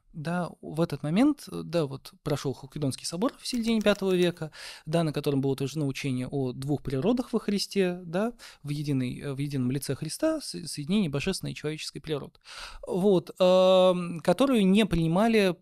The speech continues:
м, да, вот многочисленные разные партии антихалкидонитов, и несториане, и монофизиты, и, м, происходит большое количество разных, э, религиозных конфликтов, и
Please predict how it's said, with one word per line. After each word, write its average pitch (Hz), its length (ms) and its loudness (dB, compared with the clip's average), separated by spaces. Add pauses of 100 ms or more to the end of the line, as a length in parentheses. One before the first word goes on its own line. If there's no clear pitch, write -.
м, 147 760 -4
да, 143 220 4
вот 127 280 -8
многочисленные 143 840 0
разные 139 320 0
партии 123 560 -4
антихалкидонитов, 170 960 -4
и 139 80 -4
несториане, 170 640 -2
и - 20 -4
монофизиты, 170 680 -4 (320)
и, 190 300 4 (120)
м, 170 420 0
происходит 175 460 2
большое 180 300 2
количество 175 400 0
разных, 139 440 0
э, 160 200 -8
религиозных 170 480 2
конфликтов, 160 680 -6
и 165 480 0